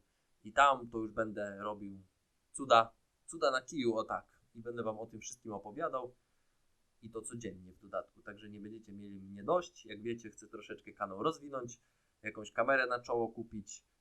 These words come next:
pokażę wam jakieś unboxingi, wszystko zmierza w kierunku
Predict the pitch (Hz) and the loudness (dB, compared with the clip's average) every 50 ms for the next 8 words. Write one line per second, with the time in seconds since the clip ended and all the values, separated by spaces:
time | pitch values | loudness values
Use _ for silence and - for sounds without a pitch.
0 | _ - - 104 104 110 110 104 107 107 107 101 98 98 - _ - 101 98 - | _ -14 -12 -4 0 2 2 2 0 0 0 0 0 -2 -6 _ -8 -8 -8 -8
1 | 104 101 - 113 110 110 110 131 - - - - 143 135 123 117 117 110 110 110 | -10 -14 -12 -10 -10 -10 -10 -10 -10 -8 -8 -8 -8 -8 -8 -8 -6 -6 -8 -10
2 | - _ _ - - 151 147 - - 123 117 117 113 113 113 107 107 104 101 98 | -12 _ _ -20 -20 -20 -20 -12 -8 -8 -8 -6 -6 -6 -4 -2 -2 -2 -2 -4
3 | _ _ _ _ _ _ _ _ _ _ _ _ - 254 240 233 214 196 - 190 | _ _ _ _ _ _ _ _ _ _ _ _ -12 -10 -8 -8 -8 -6 -4 -6